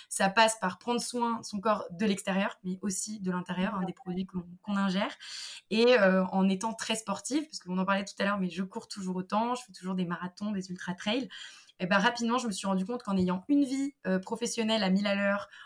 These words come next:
en voulant faire du sport, en ayant toujours une vie sociale, une vie de famille et une vie, euh, avec mon amoureux, ben, en fait, on a du mal à, à être très en forme et à se démultiplier.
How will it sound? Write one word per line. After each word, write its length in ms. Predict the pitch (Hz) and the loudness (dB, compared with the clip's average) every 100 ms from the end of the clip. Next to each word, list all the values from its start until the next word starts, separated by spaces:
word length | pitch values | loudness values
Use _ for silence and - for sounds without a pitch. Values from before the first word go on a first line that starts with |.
| - | -2
en 120 | 196 | 0
voulant 260 | 208 277 285 | 4 6 6
faire 180 | 262 240 | 4 2
du 100 | 233 | 0
sport, 520 | - 226 170 214 - | 0 4 6 4 2
en 180 | 190 190 | 2 4
ayant 240 | 185 185 | 4 4
toujours 300 | 185 254 262 | 0 -6 -2
une 100 | 233 | 0
vie 120 | 208 | -2
sociale, 340 | 220 220 233 220 | -4 -4 -2 0
une 100 | 190 | 2
vie 120 | 185 | 0
de 40 | |
famille 460 | - 202 208 208 208 - | -2 0 2 2 0 -4
et 120 | 175 | -2
une 220 | 175 175 | 0 0
vie, 300 | 180 208 190 175 | 0 0 -2 -2
euh, 340 | 170 170 165 | 0 0 0
avec 240 | 170 170 180 | 0 -4 -4
mon 100 | 170 | -6
amoureux, 320 | 170 180 311 - - - - - | -2 2 2 0 -12 -12 -12 0
ben, 160 | 190 | 4
en 60 | 190 | 6
fait, 220 | 262 254 | 4 -2
on 180 | 208 190 | 0 0
a 60 | |
du 160 | 180 180 | 0 0
mal 180 | 233 254 | 0 2
à, 380 | 196 180 175 175 - | 0 0 -2 -4 -8
à 260 | 156 156 | -8 -8
être 220 | 175 - - | -12 -16 -8
très 220 | - 302 | 0 0
en 80 | 214 | 0
forme 440 | - 180 269 226 - | -2 0 2 0 0
et 100 | 180 | 0
à 80 | 170 | 0
se 160 | - 233 185 | -4 -4 -2
démultiplier. 920 | 180 302 285 208 208 - 190 180 | 4 6 6 4 -6 0 2 2